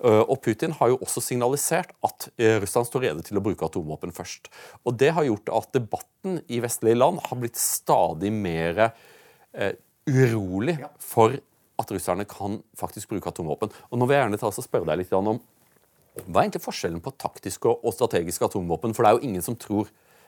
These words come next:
Speaker 1: eh, så vidt jeg har sett, eh, ingen seriøse som hevder at, at Russland vil bruke et strategisk atomvåpen i for-, forbindelse med krigen i Ukraina. Hva er forskjellen på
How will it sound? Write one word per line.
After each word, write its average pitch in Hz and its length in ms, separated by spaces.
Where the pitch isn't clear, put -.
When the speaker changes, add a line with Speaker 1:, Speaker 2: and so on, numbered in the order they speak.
Speaker 1:
eh, 107 220
så 104 140
vidt 98 100
jeg 92 80
har 85 80
sett, - 300
eh, 101 140
ingen 87 160
seriøse 95 420
som 110 80
hevder 92 300
at, - 100
at 101 160
Russland 101 300
vil 107 80
bruke 110 240
et 85 100
strategisk - 920
atomvåpen 104 600
i - 60
for-, 98 300
forbindelse 95 400
med 107 160
krigen 85 240
i 85 80
Ukraina. 95 320
Hva 247 100
er - 60
forskjellen - 420
på - 80